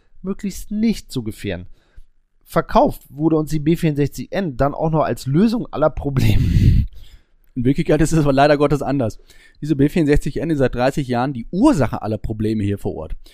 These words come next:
Speaker 2: Sie bremst jegliche Entwicklung und Verbesserung aus. Alles wurde diesem Quatsch aus vergangenen Tagen untergeordnet. Koste es, was es wolle.
Speaker 1: Und genau damit muss jetzt Schluss sein. Es wird dringend Zeit,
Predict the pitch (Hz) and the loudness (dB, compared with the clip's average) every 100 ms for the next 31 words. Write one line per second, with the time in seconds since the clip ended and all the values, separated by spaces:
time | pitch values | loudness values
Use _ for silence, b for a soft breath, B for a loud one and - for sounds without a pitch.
0 | b _ 143 147 170 - 175 208 170 143 | b _ -2 0 0 2 0 2 0 -2
1 | 123 - 196 180 147 - 143 160 151 117 | -2 -2 0 0 0 0 4 2 2 0
2 | 92 92 - - _ _ _ _ - 170 | -2 -6 -8 -12 _ _ _ _ -2 0
3 | 208 165 185 175 156 143 - - - - | 2 0 0 0 -2 -2 2 4 4 0
4 | - - 127 123 147 123 - 139 139 107 | -6 -4 -4 -2 -2 0 2 2 0 -2
5 | 117 110 98 98 95 - - 160 165 160 | -4 -2 -4 -6 -8 -12 -2 -2 0 -2
6 | 143 135 127 117 104 85 - 117 120 131 | -4 -4 -4 -4 -4 -4 -8 -6 -2 2
7 | 123 131 156 175 123 131 147 - 113 101 | 2 4 4 2 -2 -6 -4 -4 -8 -10
8 | - - - _ 113 147 127 - 220 262 | -12 -20 -20 _ -2 -2 -2 2 2 2
9 | - 151 160 | 0 2 2